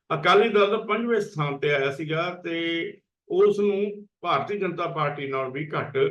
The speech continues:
ਵੋਟਾਂ ਪਈਆਂ ਸੀਗੀਆਂ। ਅਹ, ਹੁਣ ਹਾਲਾਤ ਕੁਛ ਹੋਰ ਨੇ ਤੇ ਇਸ ਗੱਲ ਕਰਕੇ ਸੁਖਬੀਰ ਸਿੰਘ ਬਾਦਲ ਚਾਹੁੰਦੇ ਆ ਕਿ ਅਕਾਲੀ ਦਲ ਦੀ ਸਥਿਤੀ ਬਿਹਤਰ ਹੋ ਜਾਵੇ। ਤੇ ਇਸ ਗੱਲ ਕਰਕੇ ਇਸ, ਅਹ,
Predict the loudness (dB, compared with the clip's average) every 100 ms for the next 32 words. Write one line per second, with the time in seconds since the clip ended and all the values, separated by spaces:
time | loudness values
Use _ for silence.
0 | -2 -2 0 0 -4 -6 -6 -6 -4 -4
1 | -4 -8 -18 _ _ _ _ -6 -4 0
2 | 4 6 6 6 6 4 4 4 4 4
3 | 4 4 0 -2 -4 -12 _ _ -4 -4
4 | 2 6 6 4 0 -2 -2 -4 -2 2
5 | 4 6 6 2 -6 -6 -6 -2 -2 0
6 | -2 -2 -4 -6 -6 -2 2 4 2 -4
7 | -16 _ _ 4 4 4 -2 0 0 0
8 | -2 -2 -2 -2 -4 -6 -6 -4 -4 -6
9 | -8 -14 -6 0 0 0 -2 -2 -2 0
10 | -2 -8 _ _ _ _ _ 0 2 2
11 | 0 2 4 4 2 0 0 -4 -4 -2
12 | 2 4 4 0 -10 -2 4 6 4 2
13 | 0 -2 -2 -4 -6 -14 _ -8